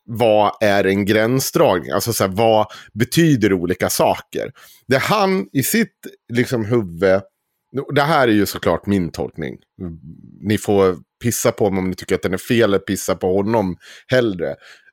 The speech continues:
Eh, och det säger jag till alla som <laughs> lyssnar också. Men det är en person som liksom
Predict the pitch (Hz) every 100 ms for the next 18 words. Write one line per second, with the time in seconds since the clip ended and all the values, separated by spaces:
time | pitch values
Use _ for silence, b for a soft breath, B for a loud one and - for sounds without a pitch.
0 | _ 95 90 85 87 101 101 - 98 90
1 | 101 87 87 92 104 - - - 131 80
2 | - - 82 - b b b 123 127 160
3 | 160 151 147 143 B B 147 139 147 -
4 | 131 113 110 117 127 123 - 120